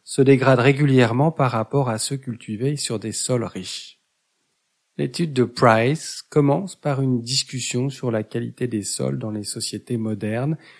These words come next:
dont il a constaté qu'elles se dégradaient rapidement.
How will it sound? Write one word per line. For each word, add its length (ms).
dont 120
il 160
a 80
constaté 640
qu'elles 180
se 160
dégradaient 520
rapidement. 600